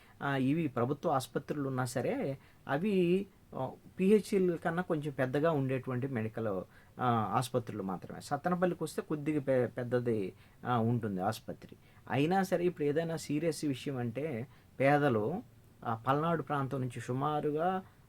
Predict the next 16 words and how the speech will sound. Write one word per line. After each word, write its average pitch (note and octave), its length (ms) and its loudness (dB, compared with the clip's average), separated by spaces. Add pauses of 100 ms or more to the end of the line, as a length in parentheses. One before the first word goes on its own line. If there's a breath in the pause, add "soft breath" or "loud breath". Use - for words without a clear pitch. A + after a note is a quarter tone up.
ఆ, B2+ 500 0
రెండు C#3+ 200 6
వందల C3 260 2
కిలోమీటర్లు G#2+ 840 -4 (320)
సుమారుగా, A2+ 500 -2 (220)
ఆ, A2 340 -8 (240)
దాదాపుగా G#2+ 560 2 (500 loud breath)
అక్కడ - 320 -4
నుంచి E3+ 760 -2 (460)
గుంటూరులో G#3 600 2
జీజీహెచ్కి D3 680 -2
రావాల్సినటువంటి G2+ 720 -8
పరిస్థితి A2 600 -10 (300 soft breath)
ఉంది. A#2 280 2 (680)
అసలు, D#3 600 0 (300)
ఆ, B2+ 640 0